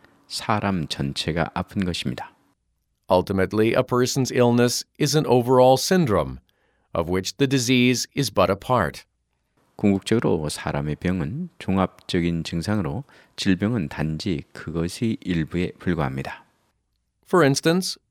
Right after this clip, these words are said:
Speaker 2: people with arthritis, or with any disease, generally have many symptoms in common.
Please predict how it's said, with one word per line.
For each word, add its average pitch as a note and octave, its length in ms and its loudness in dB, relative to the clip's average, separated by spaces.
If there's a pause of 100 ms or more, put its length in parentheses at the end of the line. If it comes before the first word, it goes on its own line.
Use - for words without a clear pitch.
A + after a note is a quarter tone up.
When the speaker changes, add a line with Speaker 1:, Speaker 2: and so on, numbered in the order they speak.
(200)
Speaker 2:
people G#2+ 320 0
with A2+ 180 2
arthritis, A2+ 800 2 (560)
or E2 280 -2
with A#2 160 0
any B2 220 6
disease, F2 580 0 (540)
generally A3 400 6
have F#3 180 6
many D#3 260 4
symptoms D3+ 540 2
in D#3 140 2
common. A2+ 480 4